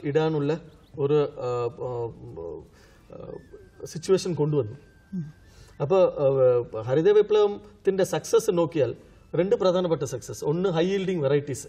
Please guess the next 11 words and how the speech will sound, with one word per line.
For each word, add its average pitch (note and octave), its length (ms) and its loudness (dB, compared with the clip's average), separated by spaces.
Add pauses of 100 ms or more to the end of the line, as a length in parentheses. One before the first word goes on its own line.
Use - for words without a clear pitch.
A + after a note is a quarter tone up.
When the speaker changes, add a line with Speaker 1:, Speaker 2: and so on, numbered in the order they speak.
Speaker 1:
കൊണ്ടുവന്നു C3+ 480 -4 (520)
നമ്മുടെ C#3+ 200 0
ഗവേഷണക്കാർ, C3 580 0 (600)
രണ്ടാമത്, G3 800 0 (420)
ആ, D3 400 0 (300)
രണ്ടാമത് F3+ 340 0
പ്രധാനപ്പെട്ട E3+ 460 0
കാരണം, C#3+ 440 -2
ആ, C3 380 -6 (1400)
സർക്കാർ D#3 340 2
തന്നെ D3+ 320 0